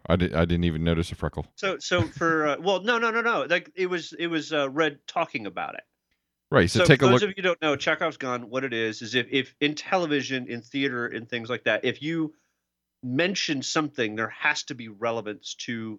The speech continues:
Speaker 2: it. There, nothing is wasted. They don't waste words in television
Speaker 1: Right.
Speaker 2: and theater because they don't have time.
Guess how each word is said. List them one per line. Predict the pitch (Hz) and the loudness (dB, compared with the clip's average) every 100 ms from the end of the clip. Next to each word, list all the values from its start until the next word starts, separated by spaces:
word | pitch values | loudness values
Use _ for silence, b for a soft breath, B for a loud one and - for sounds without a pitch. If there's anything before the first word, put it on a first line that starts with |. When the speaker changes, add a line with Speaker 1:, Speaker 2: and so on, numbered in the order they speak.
| - | -4
Speaker 2:
it. | 107 - | -4 0
There, | 127 - | -4 0
nothing | 151 151 180 156 | -2 0 0 0
is | 120 | -2
wasted. | 107 113 - 98 | -2 -2 -2 -2
They | 117 | 0
don't | 151 123 | 0 -2
waste | 107 120 131 - | -4 -2 -2 -4
words | 117 120 113 107 | -4 -2 -2 -4
in | 107 | -12
television | - 117 104 101 98 92 | -6 -2 -2 -2 -6 -8
Speaker 1:
Right. | 95 | -10
Speaker 2:
and | - | -8
theater | 107 101 101 | -6 -4 -4
because | 131 | -2
they | 131 | -2
don't | 151 | 0
have | 147 - | -4 -6
time. | - - 107 82 - | -12 -2 -2 -2 -6